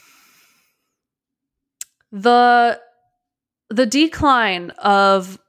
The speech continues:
men's role in the labor market can lead to a lot of declines in men's mental health, which is, again, something that is,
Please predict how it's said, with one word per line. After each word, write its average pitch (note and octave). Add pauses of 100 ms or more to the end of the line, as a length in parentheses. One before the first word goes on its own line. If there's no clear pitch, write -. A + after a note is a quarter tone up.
(340)
men's G#3
role F#3+ (720)
in G#3
the F#3
labor F3+
market E3+
can F3+
lead F#3 (480)
to G3
a G3
lot F3+ (100)
of E3+
declines E3+
in F3
men's E3+
mental F#3+
health, - (160)
which F3+
is, F3
again, F3
something F3+
that E3
is, E3